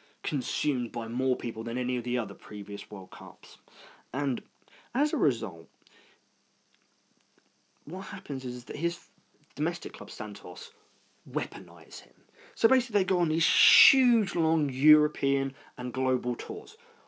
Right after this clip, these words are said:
And by tour, I mean they would go to England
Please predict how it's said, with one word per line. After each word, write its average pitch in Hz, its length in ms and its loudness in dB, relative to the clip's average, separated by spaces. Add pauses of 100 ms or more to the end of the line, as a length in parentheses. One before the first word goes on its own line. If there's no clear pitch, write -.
(200)
And 127 460 -4
by 196 200 0
tour, 131 320 -2
I 117 60 -4
mean 110 400 -8
they 120 360 -4
would 110 160 -8
go 127 140 0
to - 120 -4
England 113 260 -8